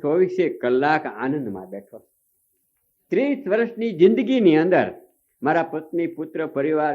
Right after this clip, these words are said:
કે તમે કોઈ પાસે મેં એમ નથી કીધું કે જગતમાં હું જરાય મને આ તકલીફ છે એટલી. હે? તો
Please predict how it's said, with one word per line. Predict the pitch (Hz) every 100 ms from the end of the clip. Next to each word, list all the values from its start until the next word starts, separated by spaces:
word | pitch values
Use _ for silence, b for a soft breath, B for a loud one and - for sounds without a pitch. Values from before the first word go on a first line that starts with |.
| 135
કે | 131 -
તમે | 131 110 - _ _ _ _
કોઈ | 220 285 302 294
પાસે | 220 208 202 185
મેં | 240
એમ | 233 202
નથી | 202 -
કીધું | 180 151
કે | 110
જગતમાં | 131 160 151 131
હું | 123 123 95
જરાય | 110 117 104
મને | 110 104
આ | -
તકલીફ | 95 - 98 95 92
છે | 95 95
એટલી. | - - _ _ _ _ _ _ _ _ _ _ -
હે? | 131 _ _
તો | _